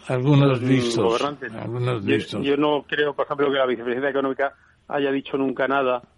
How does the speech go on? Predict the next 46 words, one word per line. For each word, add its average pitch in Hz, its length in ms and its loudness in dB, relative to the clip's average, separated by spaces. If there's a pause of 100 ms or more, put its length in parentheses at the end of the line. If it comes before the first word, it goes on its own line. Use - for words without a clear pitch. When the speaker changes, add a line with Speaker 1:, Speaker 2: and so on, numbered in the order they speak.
Speaker 2:
del 120 460 -4
tenor 127 340 -4
de 127 80 -4
lo 123 140 -4
que 127 80 -4
acabamos 120 480 -4
de, 120 380 -4
de 120 220 -8
decir, 131 380 -2
¿no? 135 120 0
O - 20 -4
sea 143 160 -6
que 135 160 -2 (420)
la, 151 200 0
el, 139 520 -2
el, 156 720 -2
el 147 160 0
ideario, 185 580 0
mm, 160 480 -2
socialdemócrata, 156 800 0
yo 147 120 0
creo 139 160 -4
que 151 80 0
en 139 60 -6 (440)
el 120 60 -2
fondo 143 340 0
reconoce 139 680 -2
eso, 131 280 -6
que, 117 240 -4 (320)
que 139 100 -4
hay 139 60 -2
que 156 100 0
pagar 156 160 -2
impuestos, 151 400 -4 (180)
pero 175 400 -2 (120)
que 135 160 -4
la, 120 380 -2 (380)
las 120 300 -2
bases 156 300 -4
imponibles 151 640 -2
y 135 60 -8
la 120 180 -2
renta 165 420 -2
y 131 60 -2
la 127 120 -2
riqueza 143 520 -6